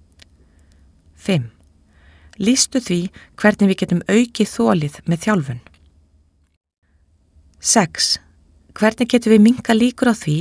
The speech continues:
að fá harðsperrur? Sjö.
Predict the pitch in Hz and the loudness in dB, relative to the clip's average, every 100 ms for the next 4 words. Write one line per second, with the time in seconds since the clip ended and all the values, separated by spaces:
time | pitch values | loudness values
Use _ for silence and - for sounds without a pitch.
0 | - 180 - 196 - 220 - - 135 - | -4 -6 -4 -4 -2 -4 -6 -8 -10 -10
1 | - - _ _ _ _ _ _ _ _ | -20 -20 _ _ _ _ _ _ _ _
2 | _ _ _ _ _ _ _ _ _ _ | _ _ _ _ _ _ _ _ _ _
3 | _ - - 208 | _ -2 0 0